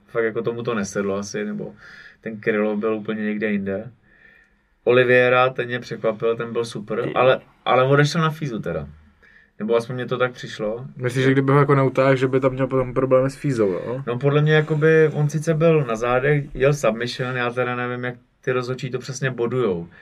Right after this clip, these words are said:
Speaker 1: ale prostě byl na zádech a za mě jakoby prohrával ten zápas.
Speaker 3: A to je zajímavý, to mě nějaký jako zajímá, jako jestli jsi na zádech, ale jsi aktivní a furt ho ohrožuješ jako submission, pro-, za kým to jde, byť jsi jako dole.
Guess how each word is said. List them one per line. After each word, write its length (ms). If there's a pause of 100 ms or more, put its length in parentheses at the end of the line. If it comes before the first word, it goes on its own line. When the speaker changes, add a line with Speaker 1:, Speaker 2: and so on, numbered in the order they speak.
(220)
Speaker 1:
ale 140
prostě 260
byl 160
na 100
zádech 380
a 60
za 140
mě 100
jakoby 300
prohrával 680
ten 180
zápas. 480 (240)
Speaker 3:
A 60
to 100
je 60
zajímavý, 380
to 100
mě 60
nějaký 240
jako 200
zajímá, 360
jako 160
jestli 320
jsi 60
na 100
zádech, 400
ale 180
jsi 220
aktivní 320
a 40
furt 220
ho 120 (320)
ohrožuješ 380
jako 160
submission, 640
pro-, 220
za 120
kým 220
to 120
jde, 140
byť 200
jsi 80 (100)
jako 140
dole. 460